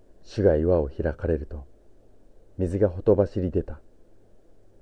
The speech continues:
水は砂漠を川となって流れた。これは主が、そのしもべ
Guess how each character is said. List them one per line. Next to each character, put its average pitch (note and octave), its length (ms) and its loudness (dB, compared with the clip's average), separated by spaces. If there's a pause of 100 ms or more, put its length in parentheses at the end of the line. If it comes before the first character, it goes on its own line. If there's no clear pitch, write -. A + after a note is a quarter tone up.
(540)
水 E2+ 200 -4
は C#2 220 -8 (800)
砂 G#2 140 -2
漠 G2 280 2
を F#2 80 2
川 G2+ 300 -2
と - 100 -4
な E2+ 120 -4
っ - 20 -10
て - 160 -12
流 D2+ 240 -4
れ D#2 100 -2
た。 - 160 -12 (1700)
こ G2 120 -2
れ F2 80 4
は D#2+ 160 0
主 - 240 -8
が、 D#2 180 -8 (1000)
そ A2+ 120 0
の G2 120 2
し - 100 -8
も E2+ 140 0
べ D#2 200 -2